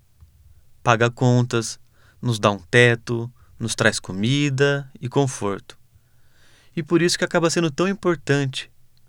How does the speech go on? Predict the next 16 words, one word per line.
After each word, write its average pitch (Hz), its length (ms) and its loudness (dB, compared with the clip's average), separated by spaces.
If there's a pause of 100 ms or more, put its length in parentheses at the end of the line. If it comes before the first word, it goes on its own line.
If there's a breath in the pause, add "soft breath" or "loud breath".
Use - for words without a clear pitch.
(220)
para 123 120 -2
nossa 123 260 0
tranquilidade 120 880 2
nos 107 180 -4
dias 104 240 -4
de 101 120 -4
hoje. 92 320 -8 (720)
A 113 140 -4
falta 147 420 2
dele 110 440 2 (840)
nos 131 180 0
traz 139 300 2
preocupação, 143 760 -2 (1500)
mas 120 200 2
o 127 80 4
excesso 135 600 0